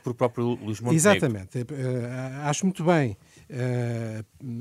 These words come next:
Speaker 2: é, é importante que todos os partidos venham à ideia de que as pessoas que trabalharam, eh, toda uma vida, eh, têm direito a um fim de vida, eh, decente,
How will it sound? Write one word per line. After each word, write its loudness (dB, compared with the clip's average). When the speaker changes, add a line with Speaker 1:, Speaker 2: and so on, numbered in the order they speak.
Speaker 2:
é, -2
é 8
importante 4
que -2
todos -2
os -12
partidos 0
venham 2
à 2
ideia 2
de -2
que -2
as 0
pessoas -2
que -18
trabalharam, -2
eh, -6
toda 2
uma 2
vida, 0
eh, -6
têm -2
direito -2
a -2
um 2
fim -2
de -8
vida, -2
eh, -4
decente, 0